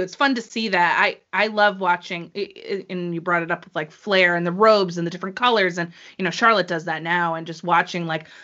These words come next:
oh God, like, what's she gonna come out with next? And it is so cool 'cause it's the same style, but you, you can protrude such a different vibe <laughs> with whatever color you're wearing. Ah, I love that.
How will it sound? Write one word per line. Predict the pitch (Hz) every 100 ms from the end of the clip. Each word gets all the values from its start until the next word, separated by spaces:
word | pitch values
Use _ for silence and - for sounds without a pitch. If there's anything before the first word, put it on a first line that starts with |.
| - -
oh | 180 160
God, | 151 - 165 160
like, | 170
what's | 165 175 175
she | 180
gonna | 170
come | 165 175
out | 170 151
with | 180 175
next? | 175 165 160 -
And | 175 170 170
it | 196
is | 185 -
so | 247 240
cool | - 302
'cause | 226 196
it's |
the | 202
same | - 220
style, | 208 - 240 254
but | 185 165 - - - _
you, | 214
you | 220 196 190
can | 190 185 170 _
protrude | - 190 - 247
such | 190 196
a | 185
different | 190 185 160
vibe | 170 190 175 165 190 - - 277 - 294
<laughs> |
with | 262 254
whatever | 220 202 196 196 185
color | 175 190 190
you're | 175
wearing. | 170 180 165 -
Ah, | 214 240
I | 208
love | 247 285
that. | 233 180 -